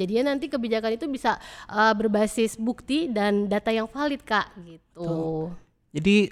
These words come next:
Speaker 2: kalau selama ini kan kuantitatif, kualitatif, ada perbedaan pandangan dan
Speaker 1: Ya.
Speaker 2: sering, sering terjadi kayak yang Kak Sari tadi
Speaker 1: Kayak
Speaker 2: bilang, sering
Speaker 1: versus ya.
Speaker 2: Iya, kayak
Speaker 1: Heeh.
Speaker 2: padahal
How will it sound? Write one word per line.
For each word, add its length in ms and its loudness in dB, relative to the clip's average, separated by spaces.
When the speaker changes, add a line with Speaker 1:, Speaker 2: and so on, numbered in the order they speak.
Speaker 2:
kalau 240 6
selama 320 4
ini 80 4
kan 560 0
kuantitatif, 880 0
kualitatif, 640 0
ada 320 4
perbedaan 480 2
pandangan 560 2
dan 160 2
Speaker 1:
Ya. 80 0
Speaker 2:
sering, 320 2
sering 240 2
terjadi 480 4
kayak 300 4
yang 160 0
Kak 160 2
Sari 160 2
tadi 240 2
Speaker 1:
Kayak 80 2
Speaker 2:
bilang, 160 6
sering 160 4
Speaker 1:
versus 240 -2
ya. 240 8
Speaker 2:
Iya, 320 12
kayak 240 8
Speaker 1:
Heeh. 80 2
Speaker 2:
padahal 240 6